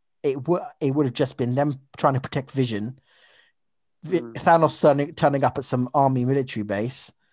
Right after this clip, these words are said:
Speaker 1: where Vision's being held or trying to be repaired,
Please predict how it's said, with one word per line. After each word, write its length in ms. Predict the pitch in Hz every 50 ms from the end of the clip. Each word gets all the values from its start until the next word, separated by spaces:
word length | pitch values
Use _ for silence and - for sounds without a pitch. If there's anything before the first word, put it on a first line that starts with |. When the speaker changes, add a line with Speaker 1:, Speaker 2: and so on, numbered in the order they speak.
| _ _ _ _ _ _ _ _ _ _ _
Speaker 1:
where 160 | - 127 123 123
Vision's 340 | 123 139 127 - 135 123 117
being 220 | - - 120 117 117
held 460 | 107 123 127 110 98 98 107 113 - _
or 220 | - 120 113 110 107
trying 300 | - - - 131 123 123 120
to 100 | - 107
be 140 | 113 107
repaired, 540 | 104 107 113 - 127 120 101 104 107 - -